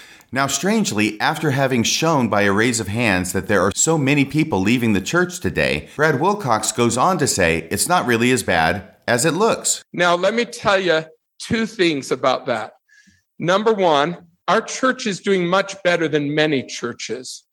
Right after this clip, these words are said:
Speaker 2: As people are turning away in a secular world from all things religious, um, many churches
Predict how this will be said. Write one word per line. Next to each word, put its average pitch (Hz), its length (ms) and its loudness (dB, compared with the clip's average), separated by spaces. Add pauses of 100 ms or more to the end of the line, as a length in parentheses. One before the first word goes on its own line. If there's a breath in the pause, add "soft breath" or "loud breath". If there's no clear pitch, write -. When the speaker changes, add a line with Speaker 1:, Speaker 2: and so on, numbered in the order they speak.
(380 soft breath)
Speaker 2:
As 160 180 2
people 220 440 2
are - 320 -2 (200)
turning 208 320 0
away 175 460 2
in 156 140 0
a 143 40 -2
secular 160 560 0
world 147 420 2
from 139 320 -6 (140)
all 160 200 4
things 165 500 -2
religious, 143 640 0 (540 loud breath)
um, 156 520 2
many 220 320 4
churches - 800 -2